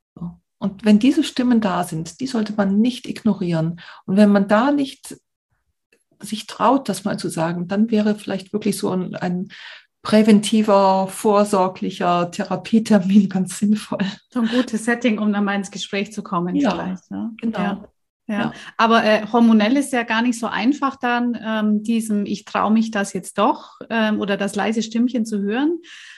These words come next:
Speaker 2: weil es wird ja gerade in der Anfangsphase, in den ersten sechs Monaten, sechs bis neun Monaten, sagt man ja, werden wir total überschwemmt von diesen, ähm,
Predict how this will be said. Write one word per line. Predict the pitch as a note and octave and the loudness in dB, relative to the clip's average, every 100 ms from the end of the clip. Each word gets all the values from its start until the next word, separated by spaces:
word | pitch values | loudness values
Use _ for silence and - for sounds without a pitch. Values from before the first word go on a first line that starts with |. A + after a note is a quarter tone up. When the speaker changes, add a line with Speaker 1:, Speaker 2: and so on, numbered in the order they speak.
| _ | _
Speaker 2:
weil | G#3+ | -4
es | A3 A3 | -2 -2
wird | A#3 A#3 | -2 -2
ja | |
gerade | A3+ G#3+ G#3 | -2 -2 0
in | G3 | 0
der | F#3+ | 2
Anfangsphase, | C4+ C4 B3 - A#3+ A#3 | 0 2 -2 -2 -2 0
in | A3 | -2
den | G#3 | -2
ersten | G#3 A3 | -4 -4
sechs | G3+ - | -4 -4
Monaten, | A#3 A#3 A3+ A3 | -2 -2 0 -2
sechs | A3 - | -4 -8
bis | G#3 | -10
neun | G3+ G3+ | -6 -2
Monaten, | A3+ G#3+ A3 G#3 | 0 0 -2 -6
sagt | G3+ - | -6 -6
man | G3 | -4
ja, | F#3+ F#3 G3 - - _ _ _ | -4 -6 -8 -14 -20 _ _ _
werden | - G#3 G#3+ | 0 4 6
wir | G#3 | 4
total | G#3+ G#3+ G#3+ G3+ G#3 G#3+ | 2 -4 0 2 2 -2
überschwemmt | G3+ G3+ - G#3+ D4+ | -4 -2 2 6 6
von | - G#3 G3 | 4 0 0
diesen, | F#3+ F#3+ F#3 F#3+ F#3 - | -2 -6 -4 -4 -4 -4
ähm, | F3+ F3 F3 F#3 | -4 -4 -4 -6